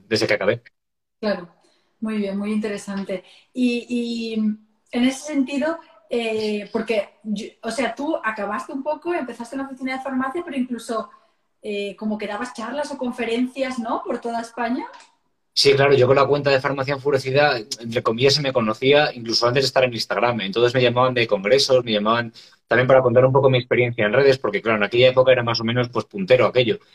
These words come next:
Speaker 2: Claro.
Speaker 1: Y, y no, que me llam-, también para que explicase un poco qué cosas se podían hacer en la farmacia, en redes sociales, porque eso tiene,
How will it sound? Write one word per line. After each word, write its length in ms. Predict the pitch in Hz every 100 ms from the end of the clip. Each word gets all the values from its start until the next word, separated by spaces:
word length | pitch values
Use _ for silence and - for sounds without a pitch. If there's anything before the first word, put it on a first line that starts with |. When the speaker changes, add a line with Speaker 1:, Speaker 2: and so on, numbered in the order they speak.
| _
Speaker 2:
Claro. 220 | - 220 208
Speaker 1:
Y, 720 | 127 120 120 117 113 113 117 - _ _ _ _ _ 320 311 _
y 300 | 330 113 120 113
no, 120 | 113
que 80 | 117
me 100 | 110
llam-, 200 | 117 113
también 180 | 113 123
para 180 | 135
que 60 | 127 120 113 -
explicase 380 | - 127 127
un 80 | 135
poco 360 | 135 131 139 139
qué 120 | -
cosas 200 | 135 131
se 80 | 135
podían 240 | 131 131
hacer 200 | 123 127
en 80 | 127
la 100 | 120
farmacia, 540 | 110 107 135 131 131 131 _ _ _
en 140 | 120
redes 220 | 123 123 120
sociales, 420 | - 143 135 131
porque 220 | 107 110
eso 140 | 110
tiene, 280 | 117 123 127